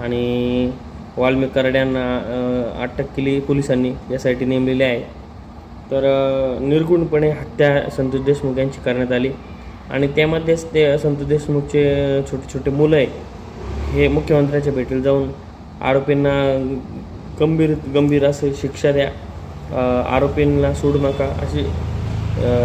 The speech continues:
मुख्यमंत्र्यांसमोर त्यांनी त्यांची बाजू मांडलेली आहे. एकंदरीत पाहता हे पर-, हे प्रकरण मीडियाने खूप लावून धरलं आणि त्यामुळंच हे उघडकीस येऊ शकलं, नाहीतर आरोपींना या ठिकाणी शिक्षा होऊ शकली नसती.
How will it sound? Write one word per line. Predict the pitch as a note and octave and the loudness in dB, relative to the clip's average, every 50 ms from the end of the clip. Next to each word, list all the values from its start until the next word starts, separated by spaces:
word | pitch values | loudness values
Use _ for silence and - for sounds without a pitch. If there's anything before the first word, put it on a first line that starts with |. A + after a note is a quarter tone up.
| A#2+ A#2+ A#2+ A#2+ A#2+ A#2+ A#2+ A#2+ B2 A#2+ B2 | 2 2 2 0 0 2 2 0 0 0 0
मुख्यमंत्र्यांसमोर | B2 C3 - - - D3+ C#3 C3+ C3+ C3 - C#3 C3 C3 B2+ | 0 -2 0 2 4 4 4 4 2 0 0 0 2 2 2
त्यांनी | B2+ C#3 C#3 C#3 C#3 C3+ C3 | 0 0 0 2 2 0 0
त्यांची | B2+ C3 C3 C3 C3 C3+ - C#3+ | -2 -4 -4 -4 -4 -4 -2 -2
बाजू | B2+ B2+ B2+ B2 C3 | 0 2 2 2 2
मांडलेली | B2+ B2+ B2+ B2+ B2+ C3 C3 C3+ | 2 2 2 2 2 2 2 2
आहे. | C3 A#2+ B2+ - - - - - - - - - - - - | 2 2 0 -4 -10 -14 -14 -16 -16 -16 -16 -16 -16 -12 -10
एकंदरीत | - - - D#3+ D#3+ D#3+ D#3+ D#3+ | -4 0 2 4 4 4 4 2
पाहता | - E3 D#3+ D#3+ D#3 D3 C#3 C#3+ D3 - - - - - - - - - - - - - - - - - - - - - - - | 2 2 0 2 2 0 -2 -2 -4 -10 -14 -16 -16 -18 -18 -18 -18 -20 -20 -20 -20 -18 -18 -16 -16 -16 -16 -16 -16 -16 -6 -2
हे | C#3 C3+ | -2 2
पर-, | C3+ C#3 C#3+ C#3+ C#3+ - - - | 6 6 6 6 4 0 -2 0
हे | C#3 C#3+ | 2 2
प्रकरण | C#3+ C#3+ D3 C#3+ D3 C#3+ C#3+ C#3+ | 2 2 2 2 2 2 4 4
मीडियाने | C#3+ C#3+ C#3+ C#3+ C#3+ C#3+ C#3 C#3+ | 4 4 6 6 6 6 4 2
खूप | C#3 C#3+ C#3 C#3 | 0 -4 -2 0
लावून | C#3 C#3 C#3+ C#3+ | 0 0 2 2
धरलं | C3+ C3 A#2+ B2 B2 C3 - - - - - - - - - - | 0 0 0 -2 -4 -6 -8 -12 -20 -20 -20 -20 -20 -20 -16 -10
आणि | - B2 B2 B2 B2+ B2+ B2 B2+ B2+ B2+ B2+ B2+ B2+ B2+ B2+ B2 | -6 -4 -2 0 0 2 2 2 2 2 2 0 0 0 -2 0
त्यामुळंच | C3+ C3 C3 C3+ C#3 C#3 C#3+ C#3+ - | 0 0 2 4 2 2 0 -2 -4
हे | C#3 C3 B2+ B2+ B2+ B2+ - - - - - - - - | -4 -4 -2 -2 -4 -4 -6 -6 -8 -10 -12 -12 -10 -8
उघडकीस | C3+ C3+ C#3 C#3 - - C3+ B2+ - | -4 0 0 0 0 -2 -6 -4 -2
येऊ | C#3 C3 C3+ C3 | 0 0 0 -2
शकलं, | - B2+ - B2 B2 B2 | -4 -6 -6 -6 -4 -2
नाहीतर | C3 C3+ C#3 C#3+ C#3 C3+ C#3 C#3 C3+ C3+ | -2 0 0 2 2 4 4 4 2 2
आरोपींना | - - C3+ C3+ C#3 C#3 C#3 C3+ C#3 C3+ C3+ C3+ C3+ C3+ C3 | 0 -2 -4 -4 -4 -4 -4 -2 -2 -2 -2 -4 -4 -4 -6
या | B2+ C3 | -6 -6
ठिकाणी | C3+ D3+ - - B2+ B2 B2+ C3 - | -6 -8 -8 -8 -6 -6 -6 -6 -8
शिक्षा | C3 B2 - C3+ | -8 -6 -2 -2
होऊ | B2+ B2+ | -2 -2
शकली | B2+ - A#2+ B2 B2 B2+ | -2 -6 -4 -2 0 0
नसती. | C3 C#3+ C#3+ - - D3+ | 0 0 0 0 -2 -2